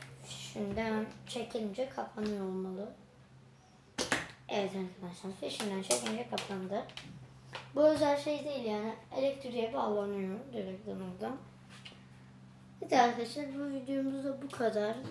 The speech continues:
Bir dakika. Şunu. Evet arkadaşlar, bu videomuz da bu kadar. Dört tane mercekle bu aleti denedik.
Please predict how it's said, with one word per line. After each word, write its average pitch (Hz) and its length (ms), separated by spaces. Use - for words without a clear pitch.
Bir 247 100
dakika. 190 360
Şunu. 220 180
Evet 277 140
arkadaşlar, 254 500
bu 285 140
videomuz 294 480
da 294 120
bu 277 140
kadar. 277 280
Dört 381 400
tane 247 440
mercekle 311 880
bu 302 140
aleti 247 600
denedik. 220 580